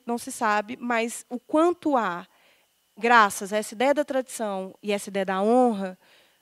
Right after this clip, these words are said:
em que esses homens expressam uma preferência por que essas mulheres sejam mortas, ao invés de que elas continuem vivas tendo sido estupradas, por exemplo. Porque você desonra a família. Essa mulher é uma desonra à família,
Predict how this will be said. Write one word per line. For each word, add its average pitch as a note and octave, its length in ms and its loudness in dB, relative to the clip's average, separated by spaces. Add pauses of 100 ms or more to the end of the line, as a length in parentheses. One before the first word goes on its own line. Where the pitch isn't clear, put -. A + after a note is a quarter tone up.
(440)
em C4+ 140 2
que B3 180 -4
esses G#3 320 -2
homens C#4+ 400 0
expressam D4 720 0
uma D4 140 0
preferência A3+ 640 -4
por B3 180 -14
que B3 100 -4
essas A#3+ 200 -6
mulheres A3 300 -4
sejam A#3 300 -4
mortas, A3 680 2 (440)
ao C#4+ 180 4
invés G3+ 540 -4 (340)
de G3+ 140 -12
que - 80 -10
elas G3+ 180 -6
continuem A#3 400 -8
vivas G#3+ 380 -10
tendo A3+ 320 -12
sido F#3 240 -14
estupradas, C4 640 -6
por F3 160 -20
exemplo. - 300 -20 (800)
Porque A#3 200 -12
você A3 240 -12
desonra B3 580 4
a - 20 -8
família. F#3+ 540 -12 (420)
Essa G#3 160 -8
mulher A3 260 2
é - 20 0
uma B3 120 -2
desonra B3 540 2
à F#3+ 40 -14
família, F3 540 -12